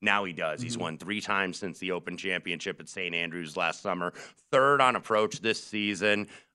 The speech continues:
Speaker 1: Uh, so the iron play is as good as it's been for him. Colin Morikawa, speaking of iron play, that has returned. He is now number two in strokes gained approach last thirty-six rounds. Been eighteen months since he's won anywhere.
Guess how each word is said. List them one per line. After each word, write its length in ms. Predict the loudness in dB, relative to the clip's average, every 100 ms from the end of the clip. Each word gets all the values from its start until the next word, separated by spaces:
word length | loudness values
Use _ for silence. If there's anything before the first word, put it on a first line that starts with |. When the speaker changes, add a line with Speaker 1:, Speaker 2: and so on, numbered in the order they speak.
| 0
Speaker 1:
Uh, 240 | 4 4
so 200 | 4 2
the 140 | 4 6
iron 300 | 8 8 4
play 240 | 2 2
is 100 | 2
as 140 | -4 0
good 180 | 2
as 160 | 2 -2
it's 140 | -6
been 240 | 0 0 0
for 280 | -2 0 0
him. 120 | 0 -4 -14 4
Colin 280 | 6 8 6
Morikawa, 600 | 4 4 6 6 6 2
speaking 320 | -2 0 0
of 80 | 2
iron 280 | 2 2 0
play, 240 | 2 2
that 220 | 4 2
has 160 | 2 0
returned. 400 | -4 0 0 0
He 140 | -2
is 100 | -2
now 160 | -2 -2
number 280 | 0 -2 -4
two 260 | -4 -2
in 100 | -2
strokes 300 | -2 -2 -2
gained 200 | -2 -4
approach 360 | -2 -2 -2 0
last 260 | -2 0 -2
thirty-six 540 | -2 -2 -6 -8 -6
rounds. 400 | -2 0 0 -4 -12 -6 2
Been 140 | 2 2
eighteen 480 | 0 0 -2 -4 -2
months 320 | -2 -2 -6
since 180 | -10 -8
he's 160 | -8
won 260 | -4 -2 0
anywhere. 440 | -2 0 0 0